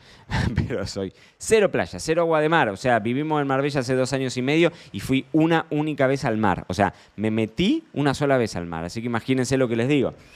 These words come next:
Pero bueno, no importa, nos invitaron unos, unos amigos que tienen la casa ahí, entonces vamos a aprovechar y vamos a, a, a disfrutar algunos pescaditos, algunos vinitos, algunos mediodías de, de, de calorcito, que la verdad que, ah,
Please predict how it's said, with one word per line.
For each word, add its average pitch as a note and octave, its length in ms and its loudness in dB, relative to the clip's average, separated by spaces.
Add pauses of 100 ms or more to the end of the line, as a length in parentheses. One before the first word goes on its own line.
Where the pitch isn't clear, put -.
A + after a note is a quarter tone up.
(240)
Pero A2+ 380 4
bueno, F#2 260 2
no G#2 60 0
importa, E2+ 380 0
nos F2+ 160 -4
invitaron A2+ 420 0
unos, G#2+ 160 -8
unos G#2+ 380 -8
amigos A2 320 0
que F#2+ 60 0
tienen G2 220 -2
la F#2+ 100 0
casa F2+ 240 -2
ahí, A2 200 2
entonces F#2+ 340 -4
vamos F#2+ 260 0
a F2 40 0
aprovechar F2 400 0
y G#2 40 4
vamos F2+ 300 0
a, E2 140 2 (380)
a, D#2+ 360 -4
a F2 80 -2
disfrutar F#2 720 0 (280)
algunos G2 320 -4
pescaditos, G2+ 720 -6
algunos F#2 320 -2
vinitos, F#2 560 -6
algunos F2+ 320 -2
mediodías F2+ 560 -2
de, E2 240 -6
de, D#2 280 -6
de D#2 140 -8
calorcito, F2 540 -4
que F2 80 -4
la E2+ 100 -2
verdad E2+ 240 -2
que, E2+ 240 -2
ah, D2+ 220 -8